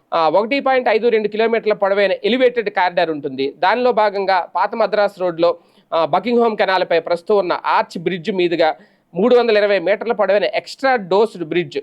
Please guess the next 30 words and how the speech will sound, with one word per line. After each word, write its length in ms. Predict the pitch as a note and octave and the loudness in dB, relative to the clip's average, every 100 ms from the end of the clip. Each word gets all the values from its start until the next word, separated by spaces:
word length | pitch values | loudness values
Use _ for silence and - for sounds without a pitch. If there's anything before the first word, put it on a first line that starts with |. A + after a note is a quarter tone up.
| - _ - | -12 _ -4
అంటే 260 | F#3 G#3+ | 0 0
కేబుల్ 480 | F3+ - C4 A#3+ A#3+ | -2 -2 0 0 -2
బ్రిడ్జ్ 260 | F#3+ E3+ A#3+ A3+ | -4 -4 -4 -2
నిర్మిస్తారు. 500 | F#3 D#3+ D#3+ D#3 C#3 | -2 0 -2 0 2
వాస్తవానికి 640 | F3 G#3 A3+ G3+ G#3+ C#4 | 2 0 0 0 0 -2
ఇక్కడ 560 | F#3 - - G3 F3 D#3+ | -2 -4 -4 0 0 0
ఈ 140 | F#3+ | -4
ప్రాంతంలో 640 | F#3+ - F#3 F#3+ G3+ G3 G3 | -6 -2 0 0 -2 -2 -2
కేబుల్ 380 | G3 G3 G#3 | 0 0 -2
బ్రిడ్జ్లు 320 | F3+ F3 F3+ G#3 | -4 -8 -4 -2
మనకు 260 | F3+ F3+ | -2 -2
లేవు. 160 | E3+ A#3+ - _ _ _ D3 | -2 -2 -6 _ _ _ -4
ఆ, 200 | C#3+ C3+ | -2 0
ఇక్కడ 280 | C#3+ - - _ | -2 -6 -8 _
ఈ 40 | F3 | -4
ప్రాంతంలో 440 | E3+ F3 F3+ F3 | -2 -2 0 0
లేవు. 320 | D3+ C#3+ - _ _ - | 0 -2 -4 _ _ 0
కేబుల్ 240 | G#3 G#3+ | 0 2
బ్రిడ్జ్ 220 | G#3+ G#3 F#3 | 0 0 -2
ఎక్కడ 240 | - G3 | -2 -4
ఉంది 220 | F#3 F3+ | -4 -2
అంటే, 460 | F3 F3 B3 E3+ D3+ | -2 0 0 2 0
ఆ, 360 | D3 D#3 D3 C#3 | 0 0 0 0
మొన్న 240 | D3 D#3+ E3 | -2 -2 0
హైదరాబాద్లో 760 | D3 D3+ F3+ G3+ F#3+ F3+ E3+ | 0 0 0 0 0 0 0
కట్టారు 300 | D#3 D3+ E3+ | -2 0 -2
కదా, 180 | D3 D#3+ | 0 -2
అక్కడ, 260 | E3+ F3+ D#4+ _ _ _ - | -2 -4 -6 _ _ _ -8
అక్కడ 240 | D3 F#3+ | -2 0
ఉంది 280 | F3+ E3+ | 0 -4